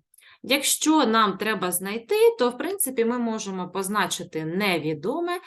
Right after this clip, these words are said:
через ікс, так? Тобто ікс кілограмів. Давайте так і зробимо, ікс кілограмів. Тоді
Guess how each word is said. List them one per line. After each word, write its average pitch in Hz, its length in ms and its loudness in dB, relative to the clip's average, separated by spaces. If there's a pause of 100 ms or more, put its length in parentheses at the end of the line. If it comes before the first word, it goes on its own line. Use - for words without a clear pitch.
(160)
через 240 580 2
ікс, 151 580 -4
так? 339 460 -2
Тобто 262 540 -2 (280)
ікс 370 400 6
кілограмів. 156 920 2
Давайте 190 380 0
так 156 180 -2
і - 40 0
зробимо, 147 580 -2 (100)
ікс 285 280 0
кілограмів. 156 760 -6 (100)
Тоді 185 520 2